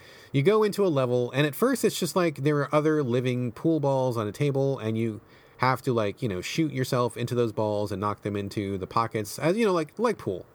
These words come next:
People like you would, like you would expect. Billiards, pool. But it soon gets complicated because there's, like, a whole, like, world full of many, many different levels, and it soon goes from being on top of a pool table to, like,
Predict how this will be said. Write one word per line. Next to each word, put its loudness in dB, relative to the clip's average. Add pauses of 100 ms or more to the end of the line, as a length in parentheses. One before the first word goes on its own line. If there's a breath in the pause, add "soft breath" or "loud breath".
People 0
like -2
you 0
would, -6
like 0
you 0
would 0
expect. -10
Billiards, 0
pool. -4 (480 loud breath)
But 6
it 2
soon 2
gets 0
complicated 0
because 0
there's, 2
like, 2
a 0
whole, 2
like, 0
world 0
full 2
of -2
many, 0
many 0
different 0
levels, 0
and 0
it -2
soon 0
goes 2
from -2
being 0
on 0
top -2
of -4
a -8
pool 0
table 0
to, -4
like, -2